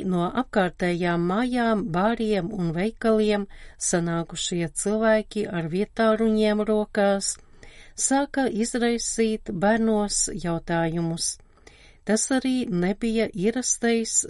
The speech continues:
katehisma nodarbības laiks. Bērni tika sapulcināti,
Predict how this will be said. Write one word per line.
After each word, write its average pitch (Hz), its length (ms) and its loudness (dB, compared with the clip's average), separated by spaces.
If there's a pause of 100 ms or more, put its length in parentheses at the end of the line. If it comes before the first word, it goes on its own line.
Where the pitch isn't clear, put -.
(120)
katehisma 220 800 -2
nodarbības 196 960 -2
laiks. 165 540 -4 (760)
Bērni 185 560 0
tika 180 240 -4
sapulcināti, 208 1160 0